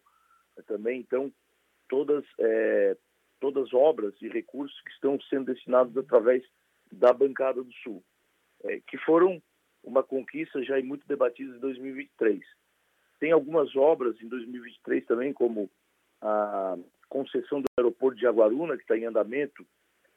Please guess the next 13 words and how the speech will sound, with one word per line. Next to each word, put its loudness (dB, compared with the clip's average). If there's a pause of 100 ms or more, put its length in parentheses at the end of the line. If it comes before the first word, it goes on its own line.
(160)
e -4 (800)
as 4
obras 4
do -14
entorno -8
do -18
porto -6
de -16
Mituba, 0 (720)
que -10
já 6
viraram 2
realidade, -2